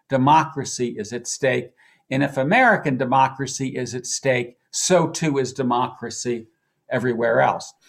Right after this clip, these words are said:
And we've seen, a-, as you both well know, the emergence of right-wing populism in many democratic countries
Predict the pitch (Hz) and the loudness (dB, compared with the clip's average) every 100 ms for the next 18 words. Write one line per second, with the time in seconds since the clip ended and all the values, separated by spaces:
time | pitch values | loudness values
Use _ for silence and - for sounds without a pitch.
0 | _ _ 120 135 139 135 - - 220 202 | _ _ -2 0 2 0 0 2 4 4
1 | 165 139 - 131 151 143 143 131 143 143 | 0 -2 -2 -2 0 0 0 0 2 2
2 | 139 143 160 156 185 220 147 131 131 - | 0 2 4 4 4 4 4 4 0 -16
3 | _ _ _ _ - 127 147 147 143 143 | _ _ _ _ -6 0 4 4 4 2
4 | 143 147 151 147 143 143 139 143 123 127 | 2 2 4 2 2 -2 -2 -2 -2 2
5 | 131 127 131 127 131 - 120 117 123 113 | 2 2 -2 -2 -2 2 2 2 -6 -6
6 | 113 117 117 120 117 117 113 110 107 117 | -6 -4 -2 -2 -2 -2 -4 -4 -4 -4
7 | 113 - 110 104 104 - 107 101 104 98 | -4 -4 -4 -4 -6 -8 -10 -10 -8 -10
8 | - | -10